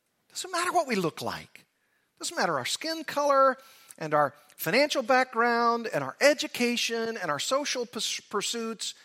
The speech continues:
We lay all of that at the cross. And we say this,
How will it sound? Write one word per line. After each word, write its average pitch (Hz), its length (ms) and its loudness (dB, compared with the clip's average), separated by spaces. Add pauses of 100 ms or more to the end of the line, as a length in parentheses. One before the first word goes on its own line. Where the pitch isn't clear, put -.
(920)
We 160 120 -2
lay 196 240 6 (100)
all 196 360 2
of 180 200 -8
that 151 480 0 (480)
at 139 180 -2
the - 80 -12
cross. - 920 -2 (1120)
And 131 120 -12
we 127 80 -6
say 143 240 -2
this, 127 440 -6